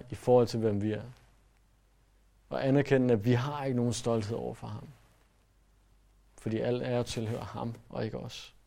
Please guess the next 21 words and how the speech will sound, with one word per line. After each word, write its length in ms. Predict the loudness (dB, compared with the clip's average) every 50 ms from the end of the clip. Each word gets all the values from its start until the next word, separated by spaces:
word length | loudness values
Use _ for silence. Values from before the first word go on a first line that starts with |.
| _ _ _ _ _ _ _ _ _ _ _ _ _ _ _ _ _ _ _ _ _ _ _ _ _ _ _ _ _ _ _ _ _ _ -20 _ _ _ _ _ _ _ _ -20 -20 -20 -20 -20 -20 -20 -20 _ _
Stolthed, 640 | -10 -6 6 12 12 12 12 12 10 8 8 8 8
det 140 | 10 12 12
er 200 | 12 12 10 6
at 80 | 4 0 -6 -14 -20 -20 -20 -20 _ _ _ _ _ _ _ -10 2
blæse 300 | 6 8 10 10 10 8
sig 100 | 4 2
selv 280 | 4 6 6 6 6 6
op 180 | 4 4 2
til 140 | 2 0 2
noget, 180 | 4 4 4 4
man 140 | 2 0 -2
ikke 160 | -4 -6 -8
er. 100 | -10 -12 -16 -18 _ _ _ _ _ _ _ _ _ _ _ _ _ _ _ _ _ -6 0
Ydmyghed 460 | 2 4 4 6 6 6 4 4 4 4
er 240 | 4 2 0 -2 -4 -8 -12 -20 -20 -20 _ _ _ _ _ _ _ _ _ _ _ _ _ -10
at 80 | -8
se 260 | -2 0 0 0 0
sig 160 | -2 -4 -4 -2
selv 300 | 0 2 2 0 0 -4 -10 -20 _ _ _ -18
i, 40 | -16
i 220 | -16 -16 -18 -18